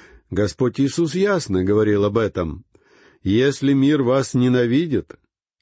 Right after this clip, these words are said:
знайте, что меня прежде вас возненавидел. Если бы вы были от мира, то мир любил бы свое. А как вы не от мира, но я избрал вас от мира,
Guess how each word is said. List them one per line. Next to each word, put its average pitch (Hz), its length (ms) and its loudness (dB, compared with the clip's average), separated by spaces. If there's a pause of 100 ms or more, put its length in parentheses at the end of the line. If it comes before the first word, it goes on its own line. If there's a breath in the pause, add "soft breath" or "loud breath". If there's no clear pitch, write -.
(100)
знайте, 120 760 -2
что - 300 -2
меня 165 340 0
прежде 165 600 0
вас 113 320 0
возненавидел. 110 960 0 (500 loud breath)
Если 190 460 0
бы 151 160 0
вы 165 160 2
были 151 260 0
от - 240 0
мира, 190 400 0
то 160 420 0
мир 156 380 0
любил 147 460 0
бы 90 120 -4
свое. 95 580 -2 (580 loud breath)
А 101 160 -4
как 110 220 -2
вы 120 120 2
не 120 100 2
от 120 200 0
мира, 147 440 0 (300)
но 107 160 0
я 113 280 2
избрал 117 520 0
вас 151 240 -2
от 165 160 -4
мира, 175 380 -4